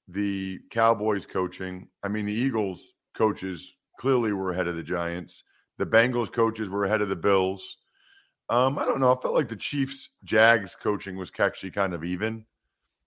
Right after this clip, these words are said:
In that game, but they had Chad Henne coached up, ready to go. They had Chad Henne ready to play at a high level, and he absolutely did that. Speaking of at a high level,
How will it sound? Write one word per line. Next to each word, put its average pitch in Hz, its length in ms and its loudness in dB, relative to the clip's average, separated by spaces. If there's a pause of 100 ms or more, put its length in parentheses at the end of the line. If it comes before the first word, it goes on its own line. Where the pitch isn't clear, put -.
(160)
In 107 140 -2
that 107 240 2
game, 107 400 -6
but 110 200 6
they 107 120 0
had 113 380 4 (380)
Chad 123 240 6
Henne 131 280 0
coached 117 400 2
up, 120 260 6 (280)
ready 113 260 4
to 117 80 -2
go. 131 340 0 (680)
They 107 100 -2
had 110 120 -2
Chad 117 220 2
Henne 131 220 -2
ready 113 220 2
to 104 80 -6
play 117 400 0 (600)
at 110 100 4
a 107 80 2
high 117 160 2
level, 120 540 -2
and 104 420 -4 (500)
he 107 200 -8
absolutely 110 580 -4
did 107 240 -2
that. 95 200 -2 (200)
Speaking 277 520 -8
of 185 320 8
at 131 140 2
a 123 80 6
high 120 200 4
level, 120 540 2